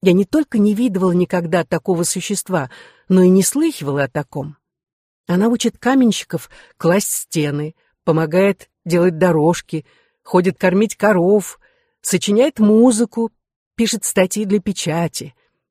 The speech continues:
знает до конца церковный чин и поправляет священника, если он не так молится, знает до конца театр и поправляет своих домашних актёров, когда они сбиваются с роли.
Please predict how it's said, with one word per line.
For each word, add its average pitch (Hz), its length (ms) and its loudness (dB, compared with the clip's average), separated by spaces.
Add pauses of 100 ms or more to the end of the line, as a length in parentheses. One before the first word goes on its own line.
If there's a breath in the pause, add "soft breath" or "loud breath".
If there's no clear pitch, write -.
(280)
знает 160 340 -2
до 151 80 -2
конца 165 360 -2
церковный 165 580 0
чин 233 320 -4 (120)
и 175 80 -6
поправляет 170 480 0
священника, 185 680 -2 (220 loud breath)
если 175 200 -4
он 170 220 2 (160 soft breath)
не 180 140 0
так 180 240 -2
молится, 156 640 -2 (520)
знает 156 280 -2
до 143 100 0
конца 156 400 -2
театр 160 580 -4 (200 soft breath)
и 180 80 -4
поправляет 165 520 -2
своих 170 220 -2
домашних 170 460 0
актёров, 185 640 0 (180 soft breath)
когда 156 280 -2
они 156 180 2
сбиваются 147 520 -4
с - 100 -8
роли. 143 380 -6